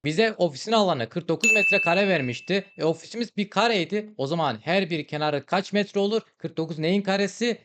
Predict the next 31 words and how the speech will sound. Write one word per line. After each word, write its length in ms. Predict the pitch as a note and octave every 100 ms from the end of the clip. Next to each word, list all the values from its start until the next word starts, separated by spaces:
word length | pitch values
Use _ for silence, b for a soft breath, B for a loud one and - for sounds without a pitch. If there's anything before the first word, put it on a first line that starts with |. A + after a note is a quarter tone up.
| _ _ -
Yedi 300 | A#2 A#2+ D#3+
ile 600 | F3 A#2+ B2+ E3+ F#3+ _ -
yedinin 380 | B2 A#2+ D#3
çarpımı, 520 | D#3+ C#3+ A2+ A#2+ A2+ G2+
yani 400 | A#2+ C#3+ D3 F#3
yedinin 400 | C3 A#2 D3 F3
karesi. 500 | C#3+ B2+ A#2+ G#2+ b b
O 140 | D#3 D#3
zaman 360 | D#3+ D3+ A#2 - _
her 360 | D#3+ G3+ G#3
bir 280 | D3 C#3 G#2+ - _ _
kenarın 400 | D#3+ E3 E3+ C#3+
uzunluğu 760 | - C#3 D#3+ C#3+ D3 F3+ G#3+ G#3 _ _
yedi 360 | A#2 A#2+ A#2 F3+
metredir. 640 | G3+ D3+ B2 G#2+ G#2 - _ _
Tamam 300 | - C3+ G3+
mı? 220 | G3 G#2+ - -
Burası 440 | D3 A#2+ - F3+ D#3 -
yedi 240 | B2+ B2
metre 260 | D3 C3+ C3+
olacak. 400 | A#2+ A2 G#2 - -
E, 60 | D#3+
burada 140 | G#3
zaten 320 | F#3+ A3+ A3
dört 180 | A#3 A#3
metre 340 | A3+ A3 G3+
vardı. 480 | F3 D3+ B2 C3+ F#3 -
O 120 | C#3+
zaman 300 | D3+ B2 A2+
burası 360 | C#3+ A#2 -
da 280 | C#3+ E3 F3+